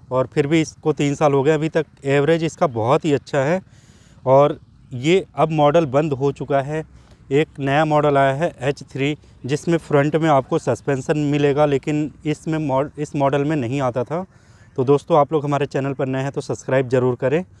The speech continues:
और अगर आप लोगों के कोई सवाल है तो कमेंट बॉक्स में ज़रूर पूछें। तो दोस्तों, इसमें मैं बता दूं आप लोगों को, अभी भी ये थ्रॉटल इसका बहुत ही अच्छा है, कंडीशन इसकी अच्छी है साइकिल की। इसमें कहीं, अ,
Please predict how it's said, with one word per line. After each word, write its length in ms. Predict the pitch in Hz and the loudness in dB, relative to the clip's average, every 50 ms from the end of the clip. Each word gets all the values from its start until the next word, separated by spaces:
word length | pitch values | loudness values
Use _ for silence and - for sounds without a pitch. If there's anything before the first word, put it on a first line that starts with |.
| _ _ _ _ _ _ - | _ _ _ _ _ _ 2
और 340 | 135 139 147 160 165 - - _ _ _ - | 4 4 6 6 4 0 -4 _ _ _ -10
अगर 220 | 127 127 160 175 - - | -4 -2 -2 -2 0 0
आप 200 | 131 135 135 - | 0 0 2 2
लोगों 140 | 147 147 139 | 0 0 0
के 100 | 160 147 | -2 -2
कोई 180 | _ 151 143 | _ -2 -2
सवाल 360 | - - 147 127 131 139 135 | 0 -2 0 2 2 2 2
है 120 | 135 147 151 | 0 -4 -4
तो 120 | - 143 | -6 -6
कमेंट 340 | - - 123 131 135 135 120 | -6 -4 -4 -4 -4 -4 -2
बॉक्स 280 | 127 123 117 - - 135 | -2 -2 -2 -4 -8 -8
में 120 | 143 139 | -8 -4
ज़रूर 280 | 117 123 117 127 123 117 | -2 0 0 0 -2 -2
पूछें। 420 | _ 120 113 - - 123 117 113 _ _ _ _ _ _ _ _ _ | _ -8 -8 -6 -6 -8 -8 -8 _ _ _ _ _ _ _ _ _
तो 80 | - 135 | -2 2
दोस्तों, 340 | 143 151 151 - - 190 170 | 2 2 2 2 0 -2 -2
इसमें 240 | 151 - 175 170 | 0 -2 -2 0
मैं 200 | 170 165 165 156 | 0 0 0 0
बता 220 | 147 143 139 127 123 | 0 0 0 0 0
दूं 140 | 131 143 135 | 0 0 -2
आप 140 | 127 123 | -2 -2
लोगों 100 | 131 131 | -2 -4
को, 140 | 127 - 156 | -2 -2 -4
अभी 300 | 175 147 131 127 143 151 | -2 -2 -2 -2 -2 -2
भी 200 | 143 156 160 151 | -2 0 0 2
ये 100 | 147 151 | 2 0
थ्रॉटल 460 | 147 _ - 143 131 131 127 151 139 | 0 _ 0 0 2 2 2 0 -2
इसका 240 | 139 135 - - 151 | -2 -4 -2 -4 -4
बहुत 400 | 120 104 110 110 107 143 147 - | -4 -4 -10 -4 -2 -4 -2 0
ही 60 | 156 | -2
अच्छा 260 | 135 127 _ - - 139 | -4 -4 _ -4 -2 -2
है, 200 | 139 147 160 - _ _ _ _ _ - - _ | -2 -2 -4 -8 _ _ _ _ _ -20 -10 _
कंडीशन 400 | - 131 131 135 127 - 151 143 | -2 0 0 0 0 0 -2 -2
इसकी 220 | 139 - _ - | -2 -6 _ -4
अच्छी 260 | 139 131 _ - - 143 | -4 -4 _ -6 -2 -2
है 100 | 139 135 | -2 -2
साइकिल 360 | - 143 127 123 - 139 131 | 0 -4 -4 -4 -4 -6 -6
की। 260 | - - 151 165 170 - - _ _ - - - - | -4 -4 -4 -4 -4 -8 -18 _ _ -20 -20 -8 -6
इसमें 300 | 135 127 - - 156 160 | -6 -6 -2 0 0 0
कहीं, 420 | - - 139 135 160 170 175 175 135 - - _ - _ - - - | 0 0 -2 0 0 0 0 0 -4 -6 -12 _ -20 _ -20 -8 -2
अ, 200 | 117 117 120 | 0 0 0